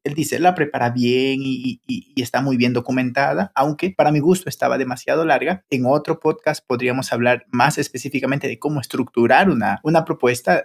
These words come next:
de marketing, pero en realidad funciona si eres abogado,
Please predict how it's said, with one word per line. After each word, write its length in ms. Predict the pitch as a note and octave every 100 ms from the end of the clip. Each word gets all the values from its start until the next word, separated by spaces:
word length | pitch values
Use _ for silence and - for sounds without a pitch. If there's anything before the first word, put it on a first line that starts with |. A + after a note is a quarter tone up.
| B2+
de 160 | A2
marketing, 540 | G#2 A2 A2+ A2 D#3 D3
pero 220 | A#2+ A2
en 80 | A2
realidad 260 | A#2 A2 A#2
funciona 360 | A2+ A2 A2+
si 140 | A2 G#2+
eres 160 | G#2
abogado, 520 | B2 C3+ A2+ A2 C#3+